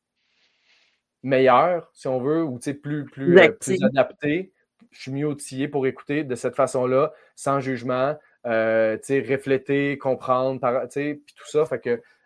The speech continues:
Speaker 1: euh, j-, j-, j-, les gens, naturellement, je pense, effectivement, s'ouvrent à moi, puis c'est une partie de ce qui leur fait du bien. Puis il y a des gens qui, ils me font venir parce qu'ils manquent de temps, hein, puis ils travaillent pendant que je suis là, puis c'est bien correct aussi.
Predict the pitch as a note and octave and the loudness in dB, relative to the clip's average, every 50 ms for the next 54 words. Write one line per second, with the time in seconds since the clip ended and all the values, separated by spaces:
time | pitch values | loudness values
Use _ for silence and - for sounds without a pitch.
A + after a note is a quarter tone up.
0 | _ - A2+ A2 A2 G#2+ A#2+ C3 A#2+ A#2+ A#2 - B2 A#2+ A#2+ - A#2 A2+ A#2+ B2 | _ -10 -8 -6 -6 -6 -8 -10 -14 -16 -14 -14 -14 -14 -12 -12 -14 -16 -16 -14
1 | - B2+ C3 C3 C3 B2 C#3+ D3+ D#3+ D#3+ D#3 D3+ D3+ D3 - - C3 C#3 C3+ C3 | -8 -4 -2 -2 2 4 4 6 6 4 4 2 0 0 -2 0 0 2 2 2
2 | C3+ C#3 D3 C#3 - - B2+ B2 - B2+ A#2 - A#2 - - B2 A#2+ B2 B2+ C3+ | 2 -2 -2 -4 -4 -6 -6 -6 -6 -8 -8 -8 -10 -10 -10 -8 -6 -4 -6 -6
3 | B2+ - C#3+ C#3 B2 B2+ B2 A#2+ A#2+ A#2+ C3 C#3 C3+ - B2 C3 - - - - | -6 -6 -6 -4 -2 -2 -2 -2 -2 -2 -2 -4 -4 -6 -8 -8 -10 -12 -10 -8
4 | C3+ B2+ - D3 C3+ C3 - E3+ - - - D#3 D3 C#3+ C#3 - - C3+ B2+ B2 | -8 -6 -6 -6 -4 0 0 0 0 -2 -8 -6 -4 -4 -4 -4 -4 -2 -2 -2
5 | - - C#3 C3+ B2+ A#2 A2+ A2+ A#2 A#2+ C3+ _ _ _ _ _ _ _ _ - | -2 -2 -4 -4 -4 -4 -6 -4 -4 -4 -6 _ _ _ _ _ _ _ _ -10
6 | F3 E3 D#3+ D#3+ E3 D3+ E3+ E3+ C#3+ E3 F#3+ A3+ A3 - E3+ C#3+ - D3 D3 D3 | -8 0 4 4 6 6 6 6 6 6 4 4 4 2 0 0 0 -2 -4 0
7 | - D3+ D3 C#3+ D3 E3 G3 F#3+ F3 C#3+ - - - C#3 C#3+ D3 D3+ C#3+ C#3 - | 2 2 2 4 2 2 2 4 2 2 0 -2 -2 0 0 0 2 0 0 2
8 | - F3 E3+ C#3+ C3+ D3 D3 - _ _ _ - C3+ C3+ C3+ - C3 B2+ B2 C#3+ | 2 2 2 2 2 -2 -4 -6 _ _ _ -6 -6 -4 2 6 6 8 10 8
9 | D#3 D3+ D3 C3 B2+ B2+ A#2+ - - B2+ C3+ C#3+ C#3+ - - C3 B2 B2+ B2+ A#2+ | 8 8 6 4 2 0 -2 -6 -4 -2 -2 -2 -2 -2 -4 -2 0 0 -2 0
10 | - A#2+ A#2+ B2 A#2+ - A2+ - - - D3+ D3 | -2 -2 -4 -4 -6 -10 -14 -12 -12 -12 -12 -12